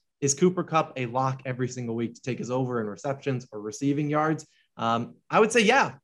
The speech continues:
I'm curious what line we get. I did, wish I had a line at the time of recording this, but we do not have a line. I'm curious how much the books adjust 'cause,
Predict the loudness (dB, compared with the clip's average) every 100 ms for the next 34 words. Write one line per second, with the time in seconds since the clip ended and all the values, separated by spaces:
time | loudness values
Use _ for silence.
0 | -4 -2 0 2 2 2 0 2 2 2
1 | 0 2 0 0 -4 -2 0 2 2 0
2 | -2 -6 -6 -10 -10 -8 -8 -10 -8 -8
3 | -6 -6 -8 _ _ -2 0 2 2 2
4 | 2 0 0 0 -2 -2 -2 -2 -4 -4
5 | -6 -6 -4 -4 -4 -2 -2 -2 -6 -6